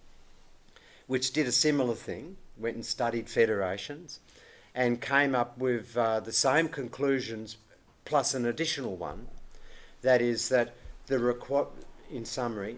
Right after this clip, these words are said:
the requirements for an effective economic union in the, in the European context,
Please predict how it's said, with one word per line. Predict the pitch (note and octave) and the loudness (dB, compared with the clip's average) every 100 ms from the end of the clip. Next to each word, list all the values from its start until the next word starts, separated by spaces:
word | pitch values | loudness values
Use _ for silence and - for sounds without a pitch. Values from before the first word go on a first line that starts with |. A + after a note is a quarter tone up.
| B2 | -4
the | B2+ | 0
requirements | B2 B2 - D3+ E3 F#3 F#3+ F3 - | 0 -2 2 4 4 2 0 -4 -6
for | - C3+ A#2 | -8 -4 -4
an | A2+ | -6
effective | A2 - E3 E3 - D#3+ D#3 C#3 - - - - - - _ D#3 | -10 -2 0 0 -4 -4 -4 -6 -20 -20 -20 -20 -20 -20 _ 4
economic | D#3 D#3+ D3 C3+ C3+ C3 A#2+ | 4 4 0 0 -2 -6 -8
union | B2 C3 C3+ C3+ C3 C3+ C3+ | -2 2 2 0 -2 -6 -6
in | B2+ A2+ | -6 -6
the, | G#2 G#2+ G#2+ - | -6 -8 -8 -6
in | B2 G#2+ | -6 -6
the | G#2+ | -8
European | G#2+ C#3 E3 D#3+ C3+ A#2 G#2 | -4 0 0 -2 -6 -6 -8
context, | - G#2+ G2+ G#2+ G2+ - - | -8 -10 -8 -10 -10 -16 -20